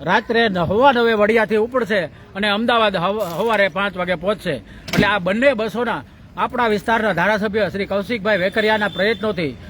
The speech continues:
બંનેમાં ટાઈમ ફે-, ફેરફાર થયો છે. તો આ તકે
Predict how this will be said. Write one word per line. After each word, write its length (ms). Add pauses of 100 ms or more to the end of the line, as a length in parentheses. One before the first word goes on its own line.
(260)
બંનેમાં 640
ટાઈમ 260
ફે-, 320 (160)
ફેરફાર 360
થયો 240
છે. 180
તો 380
આ 340
તકે 400